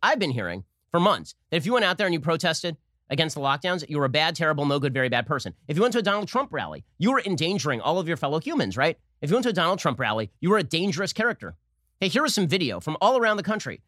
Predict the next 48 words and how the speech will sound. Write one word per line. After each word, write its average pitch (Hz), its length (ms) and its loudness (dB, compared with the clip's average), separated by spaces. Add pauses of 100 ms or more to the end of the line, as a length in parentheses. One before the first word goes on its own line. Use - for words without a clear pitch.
(220)
of 175 160 4 (140)
Joe 202 220 2
Biden 202 280 2
supporters, 170 540 -4 (240)
Democrats 190 540 -2
out 208 200 2
in 214 100 -4
the 190 60 -2
streets 147 300 -6 (140)
celebrating. 190 520 2
Look, 220 160 -2
dance 269 260 0
parties 175 440 0
in 165 80 -4
Washington, 214 440 0
D 233 100 -4
C. 196 340 -2 (840)
Oh, 254 200 4
look 202 160 -2
at 220 60 -4
that 233 140 2
lady. 226 160 0
Does 170 100 -4
she 190 80 -2
have 175 60 -2
a 180 40 0
mask 190 260 0
on? 254 140 0
No. 247 180 4
How 165 100 0
about 220 120 0
that 226 180 0
lady? 139 140 -4
Does - 60 -8
she 185 60 -2
have 190 80 0
a - 20 -2
mask 208 220 0
on? 214 120 2
Nope. 185 240 2 (640)
How 202 60 4
about 247 160 2
that 240 120 0
guy 240 160 0
up 220 100 0
there? 208 200 0
Mask? 185 320 0
Nope. 190 240 0